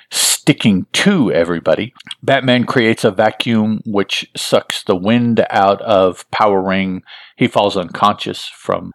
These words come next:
uh, oxygen deprivation, and as he is falling unconscious and into Superman's arms because he can no longer fly, Power Ring says, "Volthoom." Now, Wonder Woman and Superwoman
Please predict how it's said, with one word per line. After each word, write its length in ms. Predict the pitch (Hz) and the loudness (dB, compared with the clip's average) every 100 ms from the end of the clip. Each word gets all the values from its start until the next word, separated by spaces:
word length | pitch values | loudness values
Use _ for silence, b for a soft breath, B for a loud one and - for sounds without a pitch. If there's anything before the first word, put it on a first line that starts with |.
| - | -6
uh, 180 | 92 - | -6 -2
oxygen 560 | 107 101 - 101 104 98 | 0 0 -2 -4 -2 0
deprivation, 840 | 98 90 92 110 160 - 151 147 151 B B - | 0 0 -2 0 -2 -2 -2 -4 -6 B B -2
and 280 | 160 160 151 | 2 2 2
as 340 | - 113 - | 2 0 0
he 120 | 110 | 0
is 140 | 101 - | 0 0
falling 340 | 113 107 101 | 0 2 2
unconscious 680 | 98 98 107 104 - 95 - | 0 0 0 0 -2 -8 -8
and 240 | 120 110 107 | 0 0 2
into 840 | 147 160 143 - - 98 90 92 - _ | 0 2 0 -2 -2 0 0 -4 -10 _
Superman's 680 | - - - 92 87 90 - | -2 -2 0 0 0 -2 -4
arms 400 | 110 98 92 101 | 0 2 0 -6
because 320 | - 95 92 | -12 -4 -4
he 80 | 104 | -4
can 180 | - 95 | -4 -2
no 120 | 90 | 0
longer 320 | 87 90 95 | 0 -4 -6
fly, 500 | - - 110 95 90 101 - | -10 -2 0 2 0 -4 -8
Power 300 | - 165 117 | 0 2 4
Ring 220 | 95 87 87 | 2 -4 -4
says, 460 | - 85 - - - _ - | 0 0 -2 -12 -18 _ -12
"Volthoom." 760 | - 87 - _ 104 95 - - - - - - B B B B B | 0 0 0 _ -4 -4 -10 -14 -14 -16 -16 -14 B B B B B
Now, 240 | 117 85 | 0 0
Wonder 440 | 90 101 185 233 196 | -2 0 0 0 -2
Woman 560 | 139 139 139 143 139 - _ _ _ - | 0 0 0 0 -4 -8 _ _ _ -2
and 500 | 113 107 104 101 - _ _ - | 2 2 2 0 -2 _ _ -8
Superwoman 920 | - - 226 113 95 90 87 95 104 | -4 0 0 2 2 2 2 -2 -4